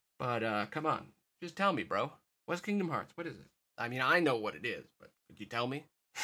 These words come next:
Anyway, that's the end of this one. This one's really short. Chapter three is, is incredibly short. Sorry I came back with, like, a super short one,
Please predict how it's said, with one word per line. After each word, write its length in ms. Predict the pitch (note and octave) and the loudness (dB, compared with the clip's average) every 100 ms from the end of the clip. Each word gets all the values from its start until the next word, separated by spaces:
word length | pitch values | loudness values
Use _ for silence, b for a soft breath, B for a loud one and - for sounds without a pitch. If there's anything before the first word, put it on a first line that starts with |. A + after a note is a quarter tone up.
| - C#3+ - - C#3+ C#3+ - - - _ _ B B B B _ - | -6 -6 -8 -8 -10 -12 -12 -14 -14 _ _ B B B B _ -10
Anyway, 280 | F3+ E3 D3+ | -4 -2 0
that's 200 | C#3+ C#3+ | -2 -6
the 140 | D#3 C#3+ | -4 -4
end 140 | C#3 | -2
of 60 | B2+ | -4
this 180 | B2+ A2+ | -6 -6
one. 100 | A#2 | -6
This 140 | C#3 | -6
one's 160 | C#3+ B2+ | -6 -4
really 220 | C3 B2 | -6 -6
short. 520 | - B2 C3+ - - _ _ _ | -4 -2 -4 -6 -14 _ _ _
Chapter 280 | - B2 C#3 | -6 -6 -6
three 300 | C#3 B2+ B2+ | -12 -8 -6
is, 220 | F#2+ G2 | -8 -10
is 260 | - G2 - | -12 -12 -10
incredibly 540 | F#2 - E2 G#2 A2 | -12 -12 -10 -8 -8
short. 360 | A#2 A#2+ A2+ G#2 _ _ _ - | -8 -8 -8 -10 _ _ _ -12
Sorry 300 | A#2 A2+ A#2 | -6 -2 -2
I 60 | |
came 260 | G#2+ A#2+ A2 | -2 -4 -4
back 300 | F2+ G2 G#2 | -2 -4 -6
with, 120 | - | -12
like, 140 | - - | -14 -10
a 40 | |
super 400 | - - A2 G#2+ | -10 -8 -8 -10
short 320 | - G#2 - | -8 -8 -6
one, 240 | A#2 A#2 | -6 -6